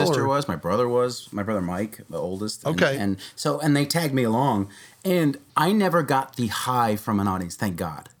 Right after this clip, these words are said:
Speaker 1: It's like, and I know my brother Dave does, it's like a heroin fix of, of, <laughs> of adulation. And thank God I never got that 'cause,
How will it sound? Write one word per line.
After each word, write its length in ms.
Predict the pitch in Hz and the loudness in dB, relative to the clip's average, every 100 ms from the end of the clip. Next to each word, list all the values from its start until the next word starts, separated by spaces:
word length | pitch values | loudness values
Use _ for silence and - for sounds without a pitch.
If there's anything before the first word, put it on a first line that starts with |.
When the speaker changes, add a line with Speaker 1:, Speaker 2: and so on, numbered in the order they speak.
| _ _ - - | _ _ -20 -8
Speaker 1:
It's 180 | - 110 | -4 -2
like, 320 | 139 117 107 - | 0 0 -2 -6
and 240 | 117 117 120 | -4 -2 0
I 40 | |
know 120 | 127 | 2
my 120 | 127 | 2
brother 200 | 107 110 | 2 0
Dave 300 | 101 123 113 | 2 2 2
does, 160 | 95 98 | 0 -2
it's 160 | 117 131 | -2 -2
like 100 | 120 | -2
a 100 | 107 | -2
heroin 520 | 107 123 117 104 92 | 0 0 2 2 0
fix 440 | - 107 95 - - | -2 -6 -6 -12 -8
of, 340 | 98 92 82 - - | -6 -6 -6 -10 -8
of, 360 | 110 90 - - - | -6 -6 -8 -10 -14
<laughs> 160 | - | -12
of 220 | - 110 92 | -4 -4 0
adulation. 800 | 120 110 104 98 98 101 87 76 - - - - | 0 0 0 2 2 0 -4 -8 -10 -20 -20 -10
And 480 | - 117 110 107 101 - | -2 2 2 2 0 -6
thank 380 | - - 147 135 | -6 0 0 2
God 160 | 123 | 2
I 80 | 110 | 2
never 240 | 104 98 | 2 2
got 240 | 92 151 214 | 0 0 -2
that 160 | 101 | -4
'cause, 260 | - 98 - | -2 -4 -4